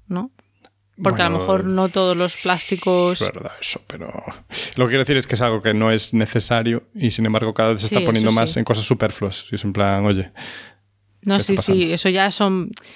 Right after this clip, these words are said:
Speaker 1: problemas aparte de que sí para la salud,
Speaker 2: Sí,
Speaker 1: o sea,
Speaker 2: sí.
Speaker 1: ya por el medio ambiente y por todo lo que supone, eh, tener
Speaker 2: Vale,
Speaker 1: que
Speaker 2: vale.
Speaker 1: luego,
Speaker 2: Sí,
Speaker 1: bueno.
Speaker 2: tú dices que igual no generan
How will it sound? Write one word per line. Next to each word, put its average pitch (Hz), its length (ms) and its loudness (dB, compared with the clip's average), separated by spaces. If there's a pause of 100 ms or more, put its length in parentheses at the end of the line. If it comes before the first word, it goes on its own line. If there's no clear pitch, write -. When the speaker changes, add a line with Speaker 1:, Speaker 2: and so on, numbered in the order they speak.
(280)
Speaker 1:
problemas 180 480 2
aparte 170 380 0
de 170 240 0
que 165 80 -2
sí 175 120 -4
para 160 180 0
la 156 120 -2
salud, 175 340 -2
Speaker 2:
Sí, - 60 0
Speaker 1:
o 107 60 2
sea, 160 120 -2
Speaker 2:
sí. 156 60 0
Speaker 1:
ya 156 140 2
por 175 160 2
el 165 100 0
medio 165 220 0
ambiente 185 520 0
y 180 160 0
por 165 240 -4
todo 170 200 2
lo 160 100 0
que 156 340 -2
supone, 165 640 -4 (220)
eh, 160 340 -4
tener 160 280 -4
Speaker 2:
Vale, 107 160 0
Speaker 1:
que - 60 0
Speaker 2:
vale. 156 80 -2
Speaker 1:
luego, 160 520 -2
Speaker 2:
Sí, - 60 -4
Speaker 1:
bueno. 123 140 2
Speaker 2:
tú 131 100 2
dices 123 180 0
que - 120 0
igual 120 200 2
no 123 80 4
generan 107 840 2